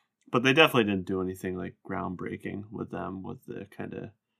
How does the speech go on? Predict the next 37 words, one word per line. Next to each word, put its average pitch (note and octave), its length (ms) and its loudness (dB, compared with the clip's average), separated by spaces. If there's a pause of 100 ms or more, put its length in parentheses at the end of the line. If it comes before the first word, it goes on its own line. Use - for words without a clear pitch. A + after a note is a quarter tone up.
(320)
jerky F#2+ 440 -2
movements F2+ 640 -6
and F#2 120 -8
that F2 220 -10
sort F#2 180 -8
of F#2 100 -14
thing. F#2 340 -14
So, - 320 -16 (720)
uh, G2 140 -10
it G#2+ 100 -14
just - 400 -10
seemed A2 180 2
like F#2 140 -4
standard F#2+ 480 -6
fast F#2+ 380 -4
zombies, F#2 600 -6
other F#2+ 280 -4
than F#2 200 -8
that - 220 -8 (760)
little A#2+ 300 8
bit F#2+ 180 -2
of F#2+ 140 -4
the G#2 80 -8
fungus F#2 720 -8
stuff. - 540 -12
So - 140 -12
that G2+ 220 -8
was, - 460 -12 (840)
I A#2 80 8
guess G#2+ 320 -2 (440)
I A#2 120 10
liked G#2 360 6
that, F#2+ 280 0
but G#2 120 -2
it F2+ 120 -4
wasn't - 320 -8
like - 320 -12